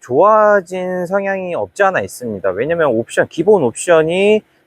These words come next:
많이 적용이 되다 보니까 제가 자막으로 남겨드릴게요. 트렌디 옵션 자체가 드라이브 아이즈 원인가요? 요게 기본적으로 이제 세팅이 되면서 스마트 크루즈 컨트롤도 적용이 되고 웬만한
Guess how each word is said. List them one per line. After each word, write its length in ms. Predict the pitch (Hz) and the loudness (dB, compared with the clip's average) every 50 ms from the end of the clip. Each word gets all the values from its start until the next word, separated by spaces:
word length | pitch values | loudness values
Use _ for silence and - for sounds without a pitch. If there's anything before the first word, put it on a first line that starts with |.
| _ - | _ -2
많이 500 | 92 98 127 175 190 135 143 151 131 101 | 0 2 2 2 2 4 4 2 2 0
적용이 460 | - 120 123 117 143 147 143 139 120 | -2 -4 -4 0 0 0 0 -2 -4
되다 260 | - 110 98 123 110 | -4 -2 -2 -2 -2
보니까 500 | 92 98 95 92 87 - 143 151 131 98 | -2 -4 -8 -8 -6 -2 0 0 0 0
제가 220 | - - 117 110 | -2 -4 -6 -6
자막으로 600 | 107 - - 117 151 185 180 151 131 107 98 - - | -4 -2 -2 0 2 2 0 2 0 0 0 0 -2
남겨드릴게요. 760 | - 117 113 113 113 92 87 90 _ - - 135 139 95 82 - | -2 -2 0 0 -2 -2 -2 -14 _ -4 0 2 2 0 0 0
트렌디 260 | - 208 226 226 185 | 2 4 4 4 4
옵션 300 | 151 120 - - 151 131 | 2 2 2 -2 -6 -4
자체가 440 | - 98 95 - - 123 117 - 165 | -4 -8 -10 -4 -2 -2 0 0 -2
드라이브 460 | - - - 135 170 208 214 220 190 | -4 -2 0 2 2 2 2 2 0
아이즈 340 | 175 160 156 147 135 131 139 139 | 0 0 0 -2 -4 -6 -6 -4
원인가요? 840 | 127 95 87 95 120 156 202 220 208 156 107 95 101 147 226 254 147 | -4 -2 -2 -2 -2 -2 -2 -4 0 2 2 2 2 2 -2 -4 -6
요게 520 | 107 113 120 135 156 175 190 190 185 190 165 | -4 -4 -2 -2 -2 -2 -2 -2 -4 -6 -10
기본적으로 640 | - - 120 131 190 226 220 208 196 185 180 170 151 | -12 -12 -10 -8 -6 0 2 2 2 2 2 -2 -2
이제 680 | 120 101 101 104 117 113 110 104 95 95 123 165 202 220 _ | -4 -4 -6 -6 -2 -2 0 0 0 -2 -4 -4 -8 -14 _
세팅이 440 | - - 185 - - - 202 190 175 | -14 -12 -12 -10 -6 -4 -4 -4 -4
되면서 500 | - 107 104 98 95 92 95 131 123 98 | -4 -4 -4 -4 -4 -2 0 0 0 0
스마트 320 | - - 175 208 202 _ _ | 0 -4 -6 -6 -6 _ _
크루즈 260 | - 185 190 165 - | -2 -2 -2 -2 -2
컨트롤도 720 | - - 160 143 - - - 117 107 110 143 180 220 233 | -6 -8 -8 -8 -6 -2 -2 -2 -2 0 0 2 2 2
적용이 400 | - - 110 107 120 123 120 104 | 0 -2 -6 -4 -4 -4 -4 -4
되고 480 | - 92 90 85 - 110 120 104 90 82 _ _ - - - - _ - | -4 -6 -6 -4 -2 0 0 0 0 -2 _ _ -20 -20 -20 -20 _ -4
웬만한 840 | - 104 120 156 196 214 214 214 208 202 202 196 196 196 202 196 190 | -2 -2 0 2 2 2 4 4 4 4 4 4 2 2 2 0 -2